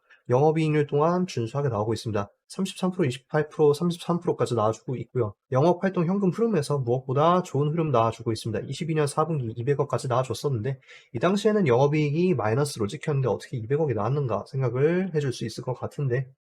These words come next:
이 부분은 재무 측면에서 조금 더 자세한 체크가 필요할 것 같고요.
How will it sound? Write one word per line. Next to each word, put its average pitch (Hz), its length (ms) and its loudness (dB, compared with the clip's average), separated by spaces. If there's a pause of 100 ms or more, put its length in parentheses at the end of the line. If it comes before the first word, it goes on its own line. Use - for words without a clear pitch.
(140)
이 131 80 0
부분은 139 380 0
재무 143 260 2
측면에서 156 500 2
조금 160 260 -2
더 117 80 4
자세한 113 340 -2
체크가 160 680 0
필요할 131 340 -4
것 - 140 -8
같고요. 117 420 -2